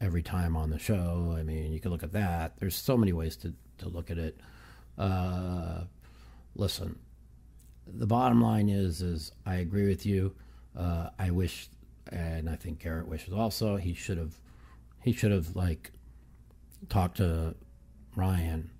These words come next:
talked to Nick. I mean, Garrett has made infinite money. Every per-, literally ninety percent of every male poker player would suck a dick to be on that show and put in position to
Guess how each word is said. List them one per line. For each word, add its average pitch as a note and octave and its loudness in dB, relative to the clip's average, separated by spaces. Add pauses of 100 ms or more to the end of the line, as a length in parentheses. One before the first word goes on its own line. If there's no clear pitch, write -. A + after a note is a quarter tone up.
(120)
talked - -4
to E2 -4
Nick. G2 0
I F2 -4
mean, E2 -2
Garrett F2+ 2
has D#2+ -4
made E2 0
infinite F2+ -2
money. F2 4
Every E2 0
per-, - -8
literally A#2 6 (380)
ninety A#2 12
percent A2 6
of G2 6
every G#2 6
male F#2+ 8
poker G2+ 0
player G#2 4
would F2 2
suck - 0
a F#2 0
dick A2 2 (200)
to A2 4
be G2 4 (100)
on F#2 4
that D#2+ 0
show G#2 4 (480)
and F#2 6
put G2+ 6
in F#2 6
position F2+ 0
to F2 2